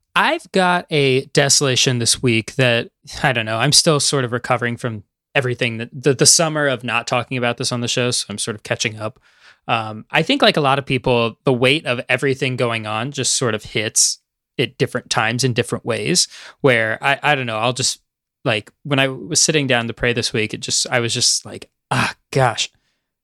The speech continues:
I'm really tired. I'm exhausted from just, like, e-, all of the different things happening." And, you know, on the surface, like, I'm healthy.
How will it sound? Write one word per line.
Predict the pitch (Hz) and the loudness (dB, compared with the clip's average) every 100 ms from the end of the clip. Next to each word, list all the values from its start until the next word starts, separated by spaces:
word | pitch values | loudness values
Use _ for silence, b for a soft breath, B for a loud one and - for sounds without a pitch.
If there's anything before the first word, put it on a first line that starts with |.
| _ - | _ 4
I'm | |
really | 165 220 | 6 6
tired. | 190 160 156 127 - - | 2 0 0 0 -6 -4
I'm | 147 | -2
exhausted | 160 127 147 147 165 147 | 0 2 2 2 0 -2
from | 151 | -2
just, | 131 127 - | -2 -2 -2
like, | 120 - - | -4 -8 -6
e-, | 156 143 170 _ _ - | -4 -4 -10 _ _ 0
all | 156 170 | 4 4
of | 160 | 2
the | 151 | 0
different | 147 131 135 | -2 -2 -4
things | 131 120 - | -2 -2 -2
happening." | 110 - 113 113 | -2 -4 -8 -6
And, | 113 - b b _ _ | -8 -8 b b _ _
you | 196 | 4
know, | 226 | 6
on | 240 254 | 6 2
the | |
surface, | - 214 196 151 | 2 2 4 2
like, | 143 123 - _ _ _ _ _ _ | 2 -2 -6 _ _ _ _ _ _
I'm | 143 147 | -2 0
healthy. | 127 117 120 | -2 -2 -4